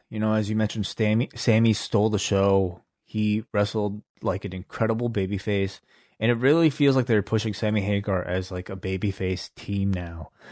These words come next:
uh, complete with endorsement from Sammy Hagar himself. You know, Hagar, uh, Jake Hager gets all these power spots. He thwarts all the weapon usage. Sammy gets all the high flying, and the finish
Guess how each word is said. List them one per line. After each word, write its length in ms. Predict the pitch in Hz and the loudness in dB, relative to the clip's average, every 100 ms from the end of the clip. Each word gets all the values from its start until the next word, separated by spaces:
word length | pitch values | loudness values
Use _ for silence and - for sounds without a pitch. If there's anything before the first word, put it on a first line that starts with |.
| - - - | -20 -12 -2
uh, 200 | 92 90 - 117 | 2 2 0 -4
complete 420 | - 98 - 120 | 0 0 2 0
with 220 | 120 113 127 | 2 2 2
endorsement 540 | 107 98 98 117 110 | 2 2 2 0 -2
from 140 | 104 | -2
Sammy 320 | 101 104 104 104 | -2 0 2 2
Hagar 280 | 101 107 | 2 2
himself. 540 | 107 107 - 123 135 - _ _ - | 2 0 0 -2 -2 -8 _ _ -8
You 80 | 98 | -4
know, 60 | |
Hagar, 640 | 95 117 123 123 120 110 101 104 104 | 0 4 4 6 6 4 0 -4 -4
uh, 80 | |
Jake 380 | 110 - 131 135 | -2 2 4 4
Hager 400 | 107 90 82 87 | 0 -4 -6 -6
gets 240 | 90 98 104 | -4 -2 0
all 120 | 101 | 0
these 140 | 98 | -2
power 300 | - 104 107 | -2 2 2
spots. 420 | - - 101 101 | 2 0 2 0
He 140 | 95 - | -4 -14
thwarts 300 | 110 104 104 | -4 -2 0
all 120 | 107 98 | 0 -2
the 80 | |
weapon 340 | 87 95 110 101 | 0 -2 0 0
usage. 500 | 101 - 107 98 - - - | -2 0 0 0 -6 -20 -10
Sammy 320 | - 113 117 | 0 2 2
gets 180 | 110 101 | 0 0
all 100 | 104 | 0
the 80 | 92 | 0
high 200 | 101 107 | 2 2
flying, 420 | - 107 107 107 | 4 4 4 2
and 120 | 101 | -2
the 40 | 95 | -2
finish 460 | 175 170 117 - | 2 4 2 0